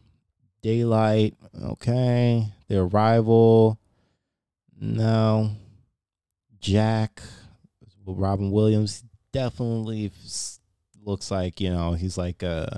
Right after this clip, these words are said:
like, slow, and he's just like,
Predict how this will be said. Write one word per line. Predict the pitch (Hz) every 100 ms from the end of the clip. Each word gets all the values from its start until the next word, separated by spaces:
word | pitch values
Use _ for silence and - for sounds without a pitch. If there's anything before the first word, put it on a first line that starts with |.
| - _ - _ _ -
like, | 85 -
slow, | - 101 107 107 107
and | 104 104
he's | 98
just | 90 -
like, | 85 82 87